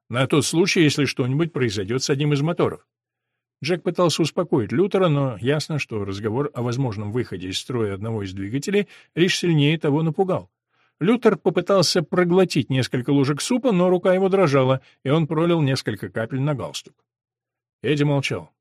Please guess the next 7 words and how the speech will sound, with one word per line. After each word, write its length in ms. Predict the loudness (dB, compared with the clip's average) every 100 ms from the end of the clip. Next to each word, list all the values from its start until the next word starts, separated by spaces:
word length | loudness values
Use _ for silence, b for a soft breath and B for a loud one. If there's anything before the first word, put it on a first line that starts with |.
| _
по-видимому, 560 | -6 -2 0 0 -2 -4
вполне 560 | -6 -6 -4 -2 -2
удовлетворённый 760 | -2 -2 -4 -6 -8 -8 -6 -8
впечатлением, 680 | -10 -8 -8 -6 -6 -6 -6
произведённым 680 | -8 -8 -8 -8 -8 -8 -8
на 100 | -8
Лютера. 460 | -8 -10 -14 -20